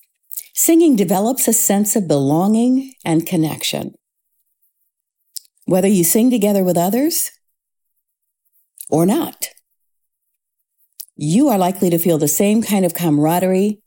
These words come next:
and bonding that players on sports teams experience. So singing with other people is a wonderful thing. Singing by yourself is a wonderful thing.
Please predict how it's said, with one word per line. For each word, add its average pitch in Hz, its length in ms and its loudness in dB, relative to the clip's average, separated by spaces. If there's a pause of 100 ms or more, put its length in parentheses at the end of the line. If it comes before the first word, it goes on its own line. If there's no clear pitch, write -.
(120)
and 151 240 0
bonding 147 520 -2 (140)
that 156 240 -2
players 165 480 0
on 156 220 0
sports 160 420 -2
teams 131 380 -4
experience. - 800 -8 (1300)
So 196 600 -2 (400)
singing 190 760 2 (140)
with 190 180 0
other 170 180 0
people 202 340 -2
is 151 100 -2
a 151 60 0
wonderful 127 420 -2
thing. 196 340 -6 (320)
Singing 170 400 0
by 160 160 0
yourself 196 500 0
is 147 120 -2
a 127 40 0
wonderful 135 320 -6
thing. 113 240 -6